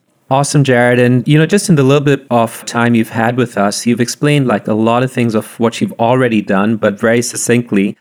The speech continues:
I'm curious to know, because I find you to be a pretty creative, uh, interesting kind of person, as in you've done so many things that don't seem to be related at all. And, you know, you said you've worked in juice bars, you've run those kind of businesses, you've done, uh, health-related challenges for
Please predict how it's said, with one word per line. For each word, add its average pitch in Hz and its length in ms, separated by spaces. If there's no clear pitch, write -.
I'm 190 160
curious 175 340
to 135 80
know, 120 240
because 120 600
I 135 160
find 147 240
you 135 60
to 120 120
be 113 140
a - 20
pretty 113 340
creative, 117 840
uh, 101 440
interesting 143 460
kind 127 180
of - 80
person, 131 440
as 101 180
in 110 240
you've 147 120
done 151 160
so 175 260
many 180 200
things 139 260
that 113 160
don't 131 220
seem 123 240
to 117 100
be 113 160
related 107 640
at 104 160
all. 113 420
And, 117 500
you 120 120
know, 120 80
you 117 100
said 117 220
you've 113 180
worked 107 260
in 98 140
juice 120 300
bars, 113 580
you've 95 300
run 123 420
those 120 180
kind 120 200
of 107 100
businesses, 113 800
you've 110 240
done, 110 300
uh, 95 200
health-related 113 1000
challenges 113 840
for 98 460